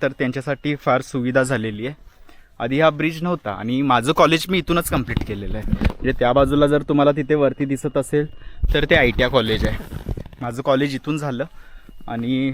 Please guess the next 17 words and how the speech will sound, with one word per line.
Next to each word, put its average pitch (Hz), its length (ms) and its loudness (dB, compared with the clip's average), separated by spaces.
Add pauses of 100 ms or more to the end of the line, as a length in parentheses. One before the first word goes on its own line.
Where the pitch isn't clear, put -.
(240)
तुम्हाला 135 260 4
तेही 156 360 0
लोकेशन 165 440 0
दिसत 147 300 -2
असेल 151 300 -2 (580)
की 151 120 -6
थोडंसं 143 320 2
हाईटवर 135 680 0
आहे, 135 260 0
त्यामुळे 123 760 0 (420)
खालचा 117 360 -2
पूर्ण 131 420 -2
मोठाच्या 127 720 -2
मोठा 131 360 -2
पूर्ण 127 340 -4
बेट 120 400 -4
दिसतं, 127 400 -6